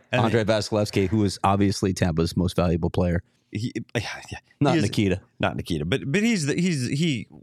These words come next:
Speaker 1: arguably when he's up and running, the kid, he, Vasilevskiy's the best goalie in the world. So
Speaker 2: Yeah.
Speaker 1: the Tampa Bay stats,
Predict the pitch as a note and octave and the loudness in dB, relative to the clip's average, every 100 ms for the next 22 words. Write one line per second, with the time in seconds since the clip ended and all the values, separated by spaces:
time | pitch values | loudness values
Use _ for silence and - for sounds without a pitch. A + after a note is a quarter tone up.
0 | - D#3+ C#3 A#2 G#2 G2 G#2+ A2 G2+ - | -2 0 0 0 0 2 0 0 0 -2
1 | F2 F2 E2 E2+ - A2 - - _ - | -2 -2 -2 -4 -4 -6 -6 -16 _ -4
2 | C#3+ - F2+ E2 D#2 C#2+ D#2+ - D#2 D2+ | -4 -2 -4 -6 -6 -6 -6 -6 -6 -4
3 | E2 D2+ - D3 B2+ A#2+ B2 D#3+ E3 C#3+ | -4 -4 -2 0 0 -2 -2 -2 -2 -2
4 | A#2 A#2 A#2 - A2 G2+ G#2+ | 0 0 -2 0 0 0 -2